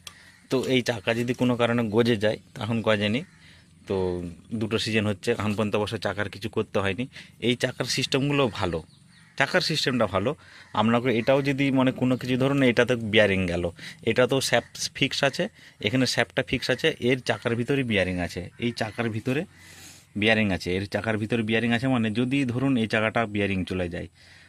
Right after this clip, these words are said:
তো আপনি এই চাকাটার বিয়ারিং চেঞ্জ করবেন কি শ্যাপ চেক করবেন, দরকার হলে চা-, এই চাকার রোলারটাও চেঞ্জ করতে, করতে পারেন। কিন্তু এই আপনার যে চ্যাসিস আছে, যে বডি আর চ্যাসিস, তাতে কোনো কিছু করতে হবে না,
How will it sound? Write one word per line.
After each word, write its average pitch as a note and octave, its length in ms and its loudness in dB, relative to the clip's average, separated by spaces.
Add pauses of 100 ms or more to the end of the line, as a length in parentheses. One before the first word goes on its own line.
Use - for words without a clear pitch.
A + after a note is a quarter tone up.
(120)
তো B2 80 0
আপনি B2 260 4
এই A#2+ 60 2
চাকাটার A#2 320 0
বিয়ারিং G#2+ 340 2
চেঞ্জ A2+ 200 0
করবেন A#2 240 0
কি A2+ 140 -4
শ্যাপ A2 240 -2
চেক - 160 -6
করবেন, B2 260 -2
দরকার A#2 260 0
হলে C#3 180 0
চা-, B2+ 140 -2
এই A2 280 0
চাকার A2 280 0
রোলারটাও A2 400 0
চেঞ্জ G2 220 -2
করতে, F2 180 -4
করতে F2 180 -6
পারেন। F2 200 -6 (480)
কিন্তু C3+ 220 0
এই B2+ 360 2 (180)
আপনার A#2+ 360 0
যে A#2+ 100 -2
চ্যাসিস B2 340 -2
আছে, A#2+ 260 -2
যে A2+ 80 -2
বডি A2+ 360 2
আর B2 60 2
চ্যাসিস, A#2 560 -2 (880)
তাতে G#2+ 240 -2
কোনো A#2+ 260 -2
কিছু A#2+ 220 -4
করতে A#2+ 260 -2
হবে A2+ 100 -2
না, C3+ 160 -4